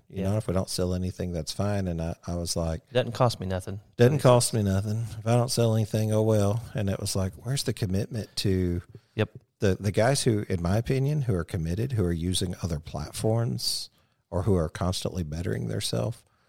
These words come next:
Speaker 1: they're gonna be wanting to take a bigger piece of the pie. <laughs>
Speaker 2: Well,
Speaker 1: They're gonna
Speaker 2: since
Speaker 1: wanna sell to your customers who
Speaker 2: Since we've gone down this rabbit hole, let's go deeper. <laughs> Um, <laughs> the, the, so what, what's the main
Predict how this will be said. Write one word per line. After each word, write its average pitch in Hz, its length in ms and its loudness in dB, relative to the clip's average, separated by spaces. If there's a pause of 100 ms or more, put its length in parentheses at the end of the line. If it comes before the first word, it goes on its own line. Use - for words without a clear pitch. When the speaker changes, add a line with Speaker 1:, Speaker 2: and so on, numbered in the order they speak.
(280)
Speaker 1:
they're 98 180 2
gonna 107 300 0
be 90 680 -4 (140)
wanting 90 280 -2
to 78 60 -8
take 85 220 -6
a - 20 -6
bigger 80 260 -4
piece 90 260 -4
of 82 60 -4
the 78 80 -8
pie. 95 360 -4 (220)
<laughs> - 260 0
Speaker 2:
Well, 131 180 6
Speaker 1:
They're 156 120 8
gonna 156 260 8
Speaker 2:
since 139 120 8
Speaker 1:
wanna 127 280 6 (240)
sell 117 360 6
to - 120 0
your 101 160 4
customers 92 720 0
who 107 260 2 (260)
Speaker 2:
Since - 280 0
we've 113 100 4
gone 110 180 8
down 110 200 6
this 101 160 0
rabbit 101 220 4
hole, 107 160 6
let's 107 160 4
go 104 140 4
deeper. 98 340 2 (180)
<laughs> - 180 -6
Um, 120 320 10
<laughs> - 1500 2
the, 117 240 -6
the, 110 220 -2 (160)
so 117 500 10
what, 123 240 6
what's 127 260 6
the 117 100 4
main 110 480 6